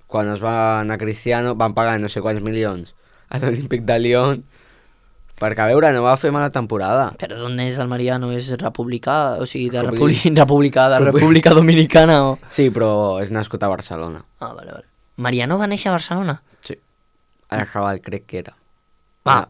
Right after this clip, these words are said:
Speaker 1: m'ho pots confirmar, sisplau?
Speaker 2: I, i està al Madrid?
Speaker 1: Sí.
Speaker 2: Va, que este no sabe el futbol.
Speaker 1: A veure, està al costat bo de la història. Quants títols té el Futbol Club Barcelona?
Speaker 2: Eh, unos cuantos.
Speaker 1: I quants té el Madrid?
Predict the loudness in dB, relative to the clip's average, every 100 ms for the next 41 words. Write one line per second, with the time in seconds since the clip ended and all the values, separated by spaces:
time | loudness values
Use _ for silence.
0 | -10 -10 -8 -8 -8 -10 -8 -8 -10 -12
1 | -10 -8 -8 -14 -10 -8 -6 -4 -4 -4
2 | -8 -6 -4 -2 -4 -6 -10 _ _ _
3 | -12 -10 -10 -14 -18 -18 -16 -18 -16 -14
4 | -14 -14 -14 -16 -16 -16 -12 -10 -8 -10
5 | -14 -4 0 4 6 4 0 -16 -20 -18
6 | -8 -4 -2 0 -2 -4 -2 -2 -2 -2
7 | -4 -8 -8 -8 -6 -4 -4 -4 -8 -6
8 | -4 -6 -6 -8 -6 -6 -8 -10 -6 -4
9 | -2 -6 -10 -12 -10 -10 -10 -10 -10 -10
10 | -10 -14 -20 -10 -6 -6 -6 -8 -8 -8
11 | -8 -10 -12 -16 -20 -20 -16 -8 -4 -2
12 | -2 -2 -2 -4 -6